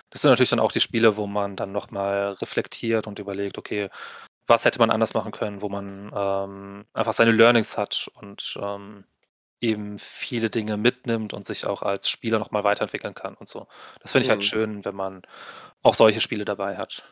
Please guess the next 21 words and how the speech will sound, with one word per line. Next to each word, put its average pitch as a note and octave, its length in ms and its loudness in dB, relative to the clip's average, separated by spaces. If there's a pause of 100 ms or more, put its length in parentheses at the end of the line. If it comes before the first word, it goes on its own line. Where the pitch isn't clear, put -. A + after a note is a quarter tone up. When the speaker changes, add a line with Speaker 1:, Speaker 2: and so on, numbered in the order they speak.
(120)
Speaker 1:
Also, G2 300 -6 (220)
es - 160 -4
gibt - 220 -4
ja A2 240 4
tatsächlich - 1000 -6 (760)
niemanden, A#2 1160 2 (220)
also G2+ 220 0
wirklich - 540 -6
nicht - 400 -8
eine B2 240 6
einzige A2 300 -4
Person, G#2+ 500 -2
die G2+ 720 -6 (220)
ohne A2+ 320 4
Niederlage G#2 580 2
aus G#2 100 -6
diesem G2+ 220 -10
Event G#2 260 -4
rausgegangen G2+ 420 -6
ist. - 300 -6
Also G2+ 260 -6